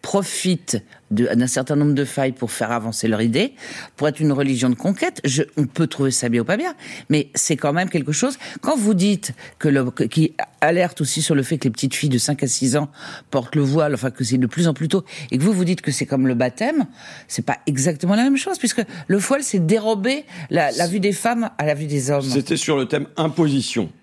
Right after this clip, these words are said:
Speaker 2: D'accord ? Mais bon, qu'importe. Euh,
Speaker 1: Bah non, pas qu'importe,
Speaker 2: non.
Speaker 1: parce que
Speaker 2: Euh,
Speaker 1: ça revient que quand il y a fait le ma-,
Speaker 2: non, mais
Speaker 1: un
Speaker 2: je veux
Speaker 1: rapport
Speaker 2: dire,
Speaker 1: qui, qui,
Speaker 2: quand,
Speaker 1: qui
Speaker 2: je vais pas revenir là-dessus, mais, euh,
Speaker 1: D'accord.
Speaker 2: le, quel est l'objectif des islamistes ? Parce qu'ils existent, et ils ont un objectif.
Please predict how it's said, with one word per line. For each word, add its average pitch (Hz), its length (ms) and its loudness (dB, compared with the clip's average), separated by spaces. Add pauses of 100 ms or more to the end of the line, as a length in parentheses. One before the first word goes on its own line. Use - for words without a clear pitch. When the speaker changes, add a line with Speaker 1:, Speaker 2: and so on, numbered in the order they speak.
(180)
Speaker 2:
D'accord ? 143 420 0
Mais 123 140 2
bon, 110 160 2
qu'importe. 120 440 -2 (300)
Euh, - 180 2
Speaker 1:
Bah 113 120 -2
non, 160 120 2
pas 170 140 -6
qu'importe, 170 380 -2
Speaker 2:
non. 156 80 4
Speaker 1:
parce 151 100 -2
que 147 60 -4 (460)
Speaker 2:
Euh, 147 40 6
Speaker 1:
ça 156 160 2
revient 196 320 2
que 214 60 0
quand 196 240 -2
il 196 80 2
y 185 40 4
a 170 40 2
fait 165 100 -4
le 185 80 2
ma-, 175 300 2
Speaker 2:
non, 180 180 4
mais 156 60 2
Speaker 1:
un 139 160 4
Speaker 2:
je 147 40 2
veux 170 60 4
Speaker 1:
rapport 180 160 2
Speaker 2:
dire, 127 100 -4 (140)
Speaker 1:
qui, - 80 -2
qui, 120 80 2
Speaker 2:
quand, - 260 0 (120)
Speaker 1:
qui 107 200 -4
Speaker 2:
je 131 140 4
vais 156 60 2
pas 202 80 2
revenir 151 260 -2
là-dessus, 113 240 -2
mais, 98 240 0
euh, 131 220 2 (180)
Speaker 1:
D'accord. 131 220 4 (180)
Speaker 2:
le, 165 120 -4 (100)
quel 233 180 4
est 254 60 0
l'objectif 180 640 0
des 139 180 4
islamistes ? 123 600 -2
Parce 175 160 0
qu'ils 185 240 4
existent, 139 400 0
et 160 60 6
ils 185 180 2
ont 190 100 2
un 147 80 2
objectif. 113 560 -2